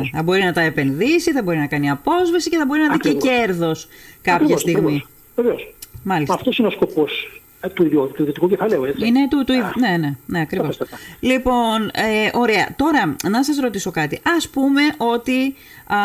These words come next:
Speaker 1: ε, πολιτική βούληση υπάρχει. Την ανακαλύπτουμε, τέλος πάντων. Κάποια στιγμή ανακαλύπτετε κι εσείς ότι υπάρχει αυτό το,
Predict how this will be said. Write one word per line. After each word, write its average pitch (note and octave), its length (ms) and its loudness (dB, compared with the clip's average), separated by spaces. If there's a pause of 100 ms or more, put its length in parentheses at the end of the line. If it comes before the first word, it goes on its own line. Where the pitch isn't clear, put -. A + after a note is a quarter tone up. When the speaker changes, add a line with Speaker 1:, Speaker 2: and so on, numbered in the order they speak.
(400)
Speaker 1:
ε, F3 680 -2
πολιτική A3 460 -2
βούληση C#4 640 0
υπάρχει. F3 600 -2
Την A#3+ 180 0
ανακαλύπτουμε, A3+ 680 0
τέλος F3 200 -4
πάντων. C4+ 220 2
Κάποια A#3+ 280 0
στιγμή G#3+ 300 0
ανακαλύπτετε G#3+ 480 -2
κι F#3+ 80 -6
εσείς D4 220 -4
ότι A3+ 140 -6
υπάρχει G3+ 380 -4
αυτό E3+ 180 -6
το, - 400 -4